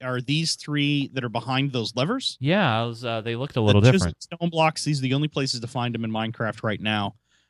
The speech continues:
Speaker 1: Um, so, yeah, but they're pretty cool. Yeah. Now, of course, if you wanna get out, and if you wanna get into these things, and you don't care about actually dealing with any of it, you can, it's Minecraft. Just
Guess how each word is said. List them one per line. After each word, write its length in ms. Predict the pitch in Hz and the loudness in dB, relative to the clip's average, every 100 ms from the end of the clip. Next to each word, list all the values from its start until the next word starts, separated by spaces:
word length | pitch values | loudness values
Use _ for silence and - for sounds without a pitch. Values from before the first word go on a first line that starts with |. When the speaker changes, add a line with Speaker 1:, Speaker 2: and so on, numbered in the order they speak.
| _ | _
Speaker 1:
Um, 480 | 104 110 101 92 98 _ _ _ _ _ - - | 0 2 0 -2 -10 _ _ _ _ _ -20 -6
so, 140 | - | 2
yeah, 240 | 156 214 196 | 4 4 2
but 180 | 135 113 - _ _ _ _ - | -6 -8 -12 _ _ _ _ -14
they're 80 | |
pretty 180 | 165 - | -8 -6
cool. 240 | - 226 - _ _ _ _ _ _ _ - | -4 -6 -6 _ _ _ _ _ _ _ -20
Yeah. 60 | - _ - - - _ _ _ _ _ - _ - | -20 _ -20 -14 -14 _ _ _ _ _ -20 _ 2
Now, 60 | |
of 100 | 214 | 2
course, 220 | - 240 | 4 2
if 100 | 208 | 0
you 100 | 196 | 0
wanna 160 | 262 285 | 2 4
get 120 | 214 | 4
out, 300 | 226 127 156 - | 2 0 -2 -4
and 140 | 156 | -4
if 80 | 165 | 0
you 80 | 220 | 0
wanna 140 | 226 | 2
get 100 | 165 | 4
into 220 | 175 233 | 4 4
these 180 | 151 - | 0 -2
things, 200 | 113 117 | -6 -4
and 100 | 165 | 0
you 40 | 208 | 0
don't 120 | 143 | 0
care 160 | 170 | 0
about 200 | 165 143 | 2 4
actually 340 | 135 139 143 113 | 2 0 -4 -6
dealing 340 | 113 135 160 | -2 0 0
with 140 | 131 107 | -2 -6
any 160 | 95 | -6
of 80 | 101 | -8
it, 80 | 151 | -8
you 100 | 196 | -10
can, 220 | 185 175 | -10 -10
it's 160 | - - | -12 -4
Minecraft. 480 | 226 247 107 92 - | -2 0 -4 -8 -10
Just 160 | 170 | -12